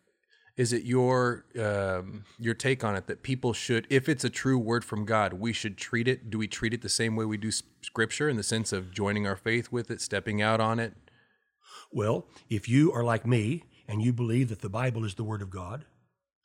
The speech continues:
Speaker 2: and if you are like me, when you receive a true prophetic word that witness with your spirit, I think they're one and the same.
Speaker 1: Huh.
Speaker 2: Because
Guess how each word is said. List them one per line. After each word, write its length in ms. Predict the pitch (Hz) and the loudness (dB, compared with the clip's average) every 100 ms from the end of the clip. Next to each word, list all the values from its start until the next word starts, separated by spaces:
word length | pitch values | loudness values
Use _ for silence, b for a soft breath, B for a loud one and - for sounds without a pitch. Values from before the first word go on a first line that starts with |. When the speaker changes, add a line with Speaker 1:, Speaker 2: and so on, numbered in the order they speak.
| B B B | B B B
Speaker 2:
and 100 | 104 | -6
if 120 | 95 | 0
you 180 | 117 160 | 2 4
are 80 | 127 | 2
like 260 | 123 120 | 0 0
me, 280 | 113 101 139 | -2 0 -2
when 160 | 117 104 | -2 -2
you 140 | 113 | -2
receive 380 | 110 107 131 120 | -2 -2 0 -2
a 100 | 110 | -2
true 460 | 98 - 190 254 117 | -6 0 0 2 -2
prophetic 460 | - 98 113 107 - | -4 -8 -8 -8 -12
word 320 | 90 85 80 _ b b - | -14 -14 -18 _ b b -18
that 120 | 107 | -10
witness 400 | 117 208 202 156 | 0 0 0 -6
with 120 | 156 | -4
your 100 | 139 | -4
spirit, 460 | 123 - 208 - - _ _ _ _ _ b b b b | -4 -6 -8 -10 -16 _ _ _ _ _ b b b b
I 120 | - | -8
think 220 | 127 147 127 | -2 -2 0
they're 100 | 127 | -2
one 180 | 120 | 0
and 100 | 117 | -2
the 40 | 104 | -2
same. 400 | - 170 87 87 _ _ | -2 -2 -4 -14 _ _
Speaker 1:
Huh. 220 | 104 98 90 - | -4 -4 -6 -8
Speaker 2:
Because 360 | 117 - 117 | -6 0 0